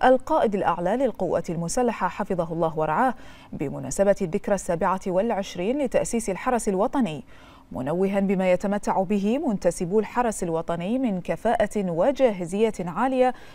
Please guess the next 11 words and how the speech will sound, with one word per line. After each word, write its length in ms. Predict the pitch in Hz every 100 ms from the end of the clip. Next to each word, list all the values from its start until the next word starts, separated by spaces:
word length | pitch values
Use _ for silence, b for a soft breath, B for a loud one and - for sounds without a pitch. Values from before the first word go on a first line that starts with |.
| B
في 240 | - 269 269
أداء 280 | 311 320
الواجب 480 | 247 190 240 240 190
الوطني 560 | 185 170 170 170 202 233
المقدس 640 | 185 180 233 226 233 226
المنوط 600 | - 202 285 269 226 233
بهم 280 | 208 151 147 - B B B -
ضمن 260 | 190 226
المنظومة 600 | 233 233 175 156 180 196 -
الأمنية 480 | 170 156 165 196 185 185
المتكاملة. 840 | 165 254 311 302 214 151 131 131